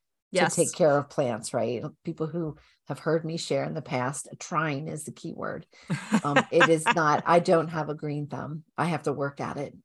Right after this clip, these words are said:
Speaker 1: Yeah.
Speaker 2: And, um, but this idea of getting rooted, it, it's a great metaphor. You know, I'm always looking for visuals. So it
Speaker 1: Yeah,
Speaker 2: is a
Speaker 1: yeah.
Speaker 2: great metaphor, even if my plants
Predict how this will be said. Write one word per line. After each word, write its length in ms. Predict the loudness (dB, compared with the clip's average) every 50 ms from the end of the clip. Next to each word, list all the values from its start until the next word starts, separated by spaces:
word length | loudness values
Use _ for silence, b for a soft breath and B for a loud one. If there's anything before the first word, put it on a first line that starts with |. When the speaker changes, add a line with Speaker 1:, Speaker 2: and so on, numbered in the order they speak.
| _ -4
Speaker 1:
Yeah. 140 | -2 -2 0
Speaker 2:
And, 280 | -2 -4 -6 -4 -4 -2
um, 280 | -2 -2 -4 -6 -8 -10 _ _ b b b b b b b b b b b -8
but 300 | 2 4 6 6 6 4
this 180 | 4 4 6
idea 440 | 6 6 6 6 6 6 6 6 6 4
of 100 | 2 2
getting 520 | 4 4 4 4 2 -2 -4 -8 -12 -14 _ _
rooted, 760 | -12 -10 -6 0 2 2 2 2 4 2 2 2 2 -2 -6 -10 _ -4
it, 180 | -4 -4 -2 2 4
it's 160 | 4 4 4
a 60 | 2
great 420 | 2 2 4 6 6 6 6 6
metaphor. 580 | 6 6 6 6 4 2 0 0 0 0 -2 -4 -6
You 120 | -4 -4
know, 60 | -2
I'm 100 | -2 0 0
always 220 | 2 2 2 0
looking 200 | 2 0 0 2
for 200 | 4 4 4 6
visuals. 420 | 6 4 4 4 4 4 4 4 4
So 220 | 4 4 6 8
it 40 | 8
Speaker 1:
Yeah, 180 | 8 8 8
Speaker 2:
is 0 |
a 60 | 8 6
Speaker 1:
yeah. 60 | 8 8
Speaker 2:
great 220 | 8 8 8 4
metaphor, 420 | 0 0 2 2 2 2 2 2 2
even 220 | 2 0 -2 -4
if 140 | -4 -4 -4
my 160 | -4 -4 -4
plants 480 | -2 -4 -6 -6 -6 -8 -8 -10 -14